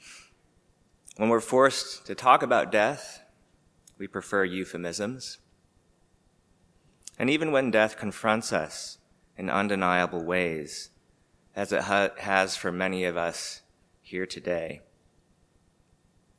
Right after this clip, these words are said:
we sometimes continue to treat it like it's something we can control. We just need a bit more time. We'll figure out the right method,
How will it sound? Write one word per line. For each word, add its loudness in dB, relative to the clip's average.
we -8
sometimes 2
continue -8
to -6
treat -8
it -8
like -8
it's -8
something 0
we -2
can -10
control. -6
We -6
just -2
need -2
a -4
bit 0
more 0
time. -2
We'll -6
figure -2
out 2
the 0
right 0
method, -4